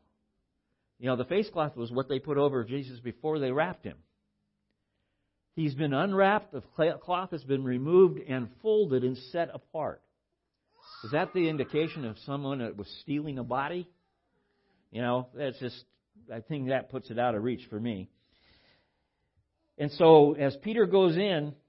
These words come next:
it says that, that, that John,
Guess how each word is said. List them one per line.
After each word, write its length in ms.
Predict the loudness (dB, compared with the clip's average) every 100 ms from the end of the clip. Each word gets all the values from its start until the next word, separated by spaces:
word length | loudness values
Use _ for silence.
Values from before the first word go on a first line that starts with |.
| _ -12
it 140 | -12
says 340 | -2 2 2 2
that, 380 | 2 4 2 0
that, 420 | 2 2 0 -4
that 280 | -2 -2 -2 -10 _ -12
John, 540 | -2 0 0 -2 -6